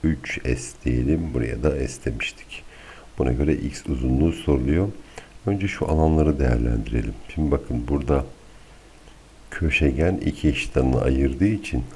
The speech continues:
alan A B C üç S ise tüm alanımız altı S'tir. Dolayısıyla ben diğer köşegeni çizersem D B C üçgenin alanı da tüm alanın yarısı olduğu için nedir? Üç S'tir. S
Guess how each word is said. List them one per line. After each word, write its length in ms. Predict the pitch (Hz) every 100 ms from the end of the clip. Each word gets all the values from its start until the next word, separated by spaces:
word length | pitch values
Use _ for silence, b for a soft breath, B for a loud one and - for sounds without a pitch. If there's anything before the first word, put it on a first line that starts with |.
| -
alan 300 | 65 67 64
A 280 | 62 65 64
B 260 | 64 64 62
C 240 | 85 107 - - -
üç 160 | - -
S 100 | 135
ise 380 | 123 - 107 113 B B B -
tüm 220 | - 80
alanımız 480 | 69 64 80 104 -
altı 360 | 71 64 - 58
S'tir. 520 | 53 - - - - -
Dolayısıyla 680 | 78 85 80 - 60 60 67
ben 180 | 69 62 - B B B B - 71
diğer 360 | 82 85 71 -
köşegeni 600 | - - 65 60 58 -
çizersem 680 | - 71 76 73 - 98 104 - B B B -
D 440 | 71 73 73 64
B 240 | 76 73
C 120 | 78 67
üçgenin 500 | - - - 73 71
alanı 400 | 69 69 69 62
da 200 | 57 -
tüm 200 | - 67
alanın 280 | 65 64 64
yarısı 380 | 64 65 64 67
olduğu 220 | 62 60
için 300 | 58 - 64
nedir? 260 | 71 71 92
Üç 140 | -
S'tir. 640 | 65 64 - - - 80
S 140 | 82